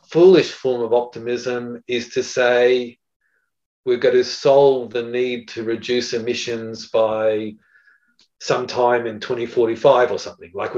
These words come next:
you know, like, like, this is a problem we could, because by then we'll have done so much emissions, we'll have flooded the bathroom, and then we'll turn off the taps at the last moment. This isn't a problem where you can do that.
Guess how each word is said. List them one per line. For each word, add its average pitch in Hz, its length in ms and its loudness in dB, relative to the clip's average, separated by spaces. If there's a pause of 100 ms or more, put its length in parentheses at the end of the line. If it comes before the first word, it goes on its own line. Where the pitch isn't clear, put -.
you 123 80 -2
know, 113 120 -2
like, 110 160 -4
like, 110 120 -2
this 131 120 6
is - 60 -4
a 117 100 4
problem 135 280 2
we 113 80 -6
could, - 120 -10 (100)
because 151 280 4
by 143 180 4
then 160 220 4
we'll 135 100 2
have 127 160 -2
done - 160 0
so 156 180 0
much 131 200 -4
emissions, 131 720 -8
we'll 135 180 6
have - 160 -8 (300)
flooded 160 400 4
the 117 60 2
bathroom, 123 800 0 (260)
and 131 120 -4
then 135 80 2
we'll 127 100 4
turn 139 140 0
off 120 140 -2
the 123 60 -4
taps - 320 -2
at 131 60 -10
the 120 60 -6
last 117 240 -4
moment. 127 300 -2
This 127 140 2
isn't 160 220 2
a 139 80 2
problem 135 380 0
where 120 100 -4
you 120 80 -6
can 117 180 -10
do 123 200 6
that. 87 260 -2